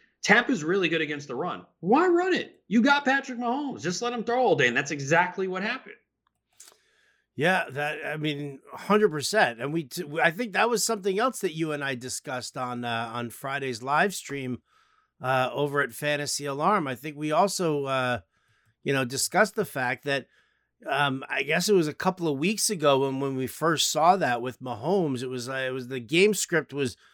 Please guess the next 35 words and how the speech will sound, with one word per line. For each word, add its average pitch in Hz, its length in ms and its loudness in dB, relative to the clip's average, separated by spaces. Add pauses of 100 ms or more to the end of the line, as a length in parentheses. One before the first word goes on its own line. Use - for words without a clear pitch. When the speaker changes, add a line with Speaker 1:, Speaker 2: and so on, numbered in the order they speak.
(220)
Speaker 2:
all 185 240 10
about 160 300 6
just 156 200 -6
run, 151 420 2
run, 147 320 -2
run, 147 320 2
or 131 80 -2
you 123 200 -4
should 214 320 6
have. 110 320 -2
Like, 135 240 -4
that 160 240 0
was 143 160 -8
the, 147 200 -4
I 135 80 -8
think 202 140 -8
it 220 60 -2
was 185 100 2
when 175 120 -6
they 156 100 -2
played 143 320 -8
Carolina. 131 760 -6 (800)
Uh, 123 300 -2 (180)
and, 147 240 -4
you 147 80 -6
know, 139 80 -4
and 135 100 -4
everybody 151 360 -2
was 131 120 -6
like, 131 200 -8
"Oh, 160 180 0
Clyde 156 300 -4
Edwards-Helaire, 147 880 0
and, 123 180 -8
and, 120 320 -14